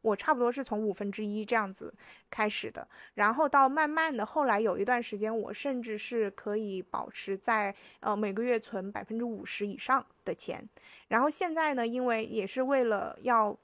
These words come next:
呃，就是扩宽我的这个商业版图嘛，所以我会更多，花了更多的钱在就是工作上面。呃，但是这个是为了创造更多的钱，所以它是值得的。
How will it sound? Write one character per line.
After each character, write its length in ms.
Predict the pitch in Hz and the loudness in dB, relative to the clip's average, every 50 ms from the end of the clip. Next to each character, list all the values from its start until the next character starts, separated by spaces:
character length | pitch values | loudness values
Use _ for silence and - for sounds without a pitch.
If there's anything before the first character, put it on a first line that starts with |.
| _ _ _ | _ _ _
呃， 220 | - 214 202 202 | -2 -2 -2 -2
就 140 | 202 - 254 | -4 -4 -4
是 100 | 226 240 233 | -4 -4 -6
扩 200 | - - 320 277 | 0 2 2 2
宽 240 | - 302 302 320 | 2 0 -2 0
我 140 | 392 381 262 | 2 0 0
的 140 | - - 202 | 0 -2 -6
这 120 | - - | -6 -6
个 220 | 226 - 214 - - | -4 -4 -4 -4 -4
商 180 | - - 233 | -4 -6 -4
业 120 | 240 262 254 | -2 -2 -2
版 200 | - - - - 208 | -2 -2 -4 -4 -12
图 180 | - - 202 196 | -14 -10 -10 -8
嘛， 240 | 202 202 208 214 - - - - _ | -4 -4 -4 -4 -6 -12 -20 -20 _
所 160 | - - 226 | 2 4 4
以 80 | 240 226 | 6 6
我 160 | 208 202 202 | 2 0 0
会 240 | - 254 240 226 226 - - - _ | 2 2 2 2 -2 -6 -20 -20 _
更 200 | - 285 269 254 | -2 -2 -2 0
多， 240 | 233 262 262 254 262 | 2 2 2 2 0
花 260 | - - - 262 262 | -2 0 4 4 4
了 100 | 262 233 | 4 2
更 120 | - 320 | 0 -2
多 160 | 285 262 262 277 | 0 2 2 2
的 80 | 254 | 2
钱 320 | 208 - - 196 165 190 208 | 0 -2 -6 -10 -8 -10 -10
在 380 | - - 285 269 254 233 226 | -2 0 0 0 0 -2 -4
就 160 | 214 - 247 | -4 -2 -4
是 340 | 233 - - 214 208 202 196 - | -4 -2 -4 -4 -4 -4 -4 -6
工 220 | _ - 240 247 | _ -2 -2 0
作 140 | 254 269 220 | 0 -2 -2
上 180 | 208 - 220 | 0 -2 -6
面。 220 | 202 196 190 - - _ _ _ _ _ _ _ _ - | -4 -6 -8 -10 -12 _ _ _ _ _ _ _ _ -8
呃， 200 | - 202 196 196 | -6 -6 -6 -4
但 200 | - - 285 277 | -2 -2 -2 -2
是 100 | 277 262 | -4 -4
这 100 | - 330 | -4 -2
个 140 | 294 254 | -2 -2
是 140 | 233 - 277 | -2 -2 -4
为 160 | 269 294 294 | 0 2 2
了 100 | 262 220 | 2 2
创 260 | 208 - - 392 403 302 | 0 4 2 2 2 4
造 140 | 233 220 | -2 -4
更 180 | 202 - 226 214 | -2 -2 -2 -2
多 140 | 202 202 190 | 0 0 -2
的 80 | 185 | -2
钱， 240 | 180 - - - 214 | -6 -8 -12 -12 -12
所 140 | 208 - 214 | -6 -4 -4
以 40 | 208 | -4
它 140 | 202 202 233 | -4 -6 -8
是 100 | - 254 | -10 -10
值 220 | - - 175 165 | -12 -10 -12 -12
得 160 | - - - | -10 -12 -12
的。 140 | - - - | -12 -14 -18